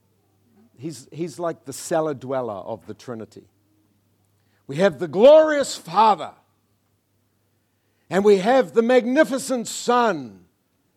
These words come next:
and then we have the awkward Holy Spirit that we're not sure about because he might come in and act like a drunken uncle amongst us.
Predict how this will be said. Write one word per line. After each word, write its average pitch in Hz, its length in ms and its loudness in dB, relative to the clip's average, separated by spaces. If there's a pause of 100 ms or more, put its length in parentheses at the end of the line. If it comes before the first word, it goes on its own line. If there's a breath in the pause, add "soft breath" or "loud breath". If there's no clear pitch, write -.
(640)
and 190 120 -4
then 247 100 4
we 247 120 0
have 214 180 -2
the 196 120 -6 (200)
awkward 202 480 0
Holy 160 320 -10
Spirit 135 640 -10
that 139 80 -12
we're 143 180 -10
not 165 220 -10
sure 175 260 -8
about 147 300 -8
because 135 260 -14
he 147 80 -10
might 160 320 -10
come 151 220 -10
in 151 140 -8
and 131 100 -10
act 147 200 -12
like 147 200 -8
a 123 40 -12
drunken 131 440 -14
uncle 123 340 -14
amongst 101 400 -18
us. - 340 -20